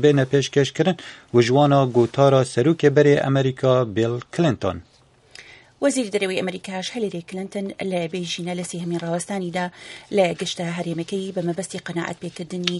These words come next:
Speaker 2: چین کە بە پلانێک رازی بێت بۆ چارەسەرکردنی ناکۆکیەکان سەبارەت بە ئیدیای خاوێنیتی بۆ دەریای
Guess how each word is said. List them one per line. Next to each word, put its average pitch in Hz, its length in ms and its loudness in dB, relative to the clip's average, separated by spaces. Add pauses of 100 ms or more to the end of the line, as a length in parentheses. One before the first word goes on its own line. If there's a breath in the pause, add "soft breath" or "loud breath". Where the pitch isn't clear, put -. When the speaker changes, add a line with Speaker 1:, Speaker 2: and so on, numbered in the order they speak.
Speaker 2:
چین 233 200 -2 (380 loud breath)
کە 247 160 -2
بە 190 140 0
پلانێک 180 420 -4 (100)
رازی 170 320 -8
بێت 170 200 -6 (160)
بۆ 214 80 2 (100)
چارەسەرکردنی 175 680 -10
ناکۆکیەکان 175 580 -6 (380 loud breath)
سەبارەت 180 340 -2
بە 170 120 -4
ئیدیای 175 460 -6
خاوێنیتی 165 600 -10 (400 loud breath)
بۆ 175 140 -2 (640 loud breath)
دەریای 170 420 0